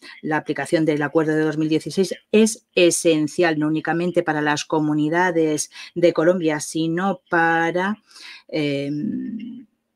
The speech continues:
alentar a aquellos que están fuera del acuerdo a que se unan a él. Se, el tema de la tierra y de la reforma rural es uno de los puntos y es esencial en el acuerdo.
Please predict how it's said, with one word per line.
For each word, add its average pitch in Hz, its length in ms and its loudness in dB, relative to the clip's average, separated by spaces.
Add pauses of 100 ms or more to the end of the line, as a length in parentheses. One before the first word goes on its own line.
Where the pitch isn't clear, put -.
(460)
alentar 175 680 6
a 185 140 6
aquellos 202 440 0
que 196 100 -2
están 196 340 -2
fuera 170 260 -2
del 190 160 -2
acuerdo 175 500 -4
a 214 140 0
que 190 140 -2
se 170 140 -2
unan 156 300 -2
a 123 160 -8
él. 123 320 -12 (1000)
Se, 120 1080 -10 (2000)
el 151 380 0
tema 170 220 4
de 160 100 4
la 156 280 0
tierra 170 760 6
y 170 460 4
de 165 100 2
la 165 100 0
reforma 170 440 0
rural 185 560 2
es 185 180 -4
uno 185 160 -6
de 175 60 0
los 151 160 -4
puntos 147 260 -6
y 180 140 0
es 185 180 -4
esencial 180 720 0
en 143 120 0
el 139 120 -4
acuerdo. 139 580 -8